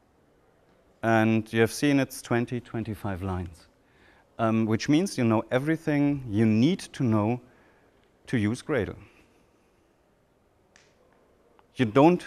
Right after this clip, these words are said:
need more to start using Gradle in your own project. Surely it gets much more complicated if you want to migrate from,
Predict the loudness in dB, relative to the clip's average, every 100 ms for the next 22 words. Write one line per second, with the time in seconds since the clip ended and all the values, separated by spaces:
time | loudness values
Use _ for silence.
0 | -2 2 2 0 -4 -2 0 2 -2 -4
1 | -8 -4 0 0 -2 -4 -6 -4 -4 -2
2 | 0 0 -4 -8 -10 0 2 2 0 -2
3 | -4 -4 -4 -4 -4 -8 -20 -20 -20 _
4 | _ -20 -20 _ _ _ _ _ _ _
5 | _ _ -6 4 6 6 4 2 2 4
6 | 4 4 0 0 0 -2 -2 -4 -2 -4
7 | -4 -6 -4 0 0 0 -4 0 0 2
8 | 4 4 2 -2